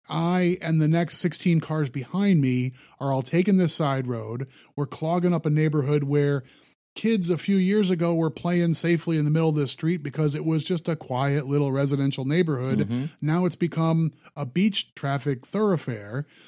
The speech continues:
Speaker 1: These are, incidentally, I can't help but get in this dig,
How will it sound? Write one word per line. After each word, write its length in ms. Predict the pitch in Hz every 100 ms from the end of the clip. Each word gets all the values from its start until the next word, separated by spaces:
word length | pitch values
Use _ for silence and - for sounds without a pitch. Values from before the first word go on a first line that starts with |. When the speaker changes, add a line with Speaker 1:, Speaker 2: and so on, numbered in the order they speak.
| - _
Speaker 1:
These 280 | 156 180 165
are, 460 | 147 143 165 175 175
incidentally, 580 | - 147 - 127 131 135
I 40 | 123
can't 260 | 147 127
help 160 | 127 139
but 100 | 113
get 140 | 131
in 120 | 131
this 160 | 131 120
dig, 340 | - 139 170